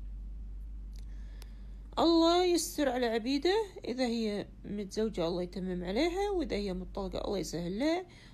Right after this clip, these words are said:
أنا ما لي شغل، حتى لو عندي معلومة حقيقية ما راح أقولها، لأن شيء خاص في مرة.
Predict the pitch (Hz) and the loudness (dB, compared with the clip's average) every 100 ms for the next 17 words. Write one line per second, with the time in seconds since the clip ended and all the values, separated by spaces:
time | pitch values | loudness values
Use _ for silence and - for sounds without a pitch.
0 | - 302 269 196 185 180 175 226 285 330 | -6 -2 0 0 -2 -4 -4 -4 -2 -2
1 | 330 285 233 247 208 196 208 233 190 175 | 4 4 4 2 -4 -4 -2 -2 -2 -4
2 | - - - - - 262 277 320 330 214 | -6 -12 -14 -12 -2 -2 2 2 4 0
3 | - 180 147 156 156 - - 269 254 311 | -2 -6 -6 -6 -4 -2 -2 -2 0 -2
4 | - - 285 - 220 180 139 | -2 -4 -4 -4 -4 -4 -4